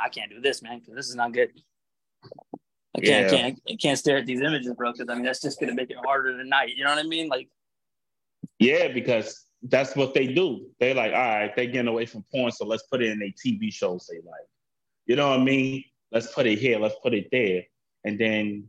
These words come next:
Speaker 2: you also got it all over. So that's another thing. Social media is like watching soft porn porn at this point, especially Instagram. You know what I mean? You go up, up there, you see, like,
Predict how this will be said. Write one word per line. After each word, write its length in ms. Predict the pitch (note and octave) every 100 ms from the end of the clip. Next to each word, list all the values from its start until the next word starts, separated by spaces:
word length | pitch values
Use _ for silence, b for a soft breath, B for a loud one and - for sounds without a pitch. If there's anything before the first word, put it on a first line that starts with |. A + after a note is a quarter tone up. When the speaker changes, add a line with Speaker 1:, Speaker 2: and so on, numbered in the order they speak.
| -
Speaker 2:
you 140 | A#2+
also 280 | A#2+ A#2 A2+
got 240 | A2 A2+
it 80 | A2
all 240 | G#2 A#2 A2+
over. 200 | A2 G#2+
So 340 | C3 A#2+ -
that's 220 | B2 D#3 D3+
another 240 | E3+ F#3+
thing. 180 | G#2+ G2 _ _
Social 460 | - E3+ F3+ F3+ F#3
media 560 | F3 A3+ G#3 C3 G2 G2
is 220 | C3+ C3
like 240 | C3+ A2+ - - _ _ _ -
watching 340 | C3+ C3+ C#3 A#2
soft 400 | - B2 A2+ -
porn 300 | A2+ G#2 -
porn 320 | G#2+ F#2+ F2+
at 200 | G2+ G2
this 160 | F#2+ F2+
point, 280 | - F#2+ F2+
especially 480 | - A3 - B2
Instagram. 560 | D#3 - - - - C#2+ _ _ _ _ _ -
You 80 | C3
know 160 | E3
what 100 | E3
I 40 | E3
mean? 140 | D#3+
You 120 | D#3+
go 180 | F3+ F3
up, 240 | D#3+ - C#3+
up 220 | C3 -
there, 220 | F3 D3+
you 240 | B2 D#3 F#3
see, 320 | - F3 D3
like, 260 | A#2+ G2